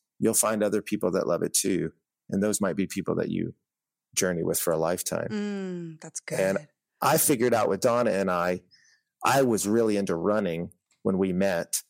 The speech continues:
Speaker 1: I'm not anymore, <laughs> but
Speaker 2: <laughs>
Speaker 1: she hated running. And I realized, does that matter? Like, not really.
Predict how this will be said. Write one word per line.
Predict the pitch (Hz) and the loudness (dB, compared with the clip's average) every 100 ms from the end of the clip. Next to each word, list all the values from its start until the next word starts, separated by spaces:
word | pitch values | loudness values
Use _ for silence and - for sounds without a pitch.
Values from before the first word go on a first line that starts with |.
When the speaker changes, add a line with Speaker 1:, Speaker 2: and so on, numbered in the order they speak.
| - | -2
Speaker 1:
I'm | 90 85 85 - | -2 0 -4 -4
not | 98 82 - | 0 0 -2
anymore, | 85 80 101 - 127 - | -2 0 0 0 -2 -2
<laughs> | 208 160 - 349 | -2 -2 0 2
but | 143 - 285 190 226 - 208 - - | 2 2 -2 -2 -2 -2 -6 -6 -10
Speaker 2:
<laughs> | - | -2
Speaker 1:
she | - - - 208 | 0 2 2 4
hated | 185 156 202 185 | 4 4 4 4
running. | 117 120 98 95 101 _ | 2 0 0 -4 -6 _
And | 151 | 2
I | 156 | 4
realized, | 170 165 123 - | 4 4 2 0
does | 117 - | 2 2
that | 160 190 | 2 2
matter? | - - 104 - | 2 2 2 0
Like, | - 151 | 0 2
not | 175 - | 2 0
really. | 92 92 92 95 | 0 0 2 0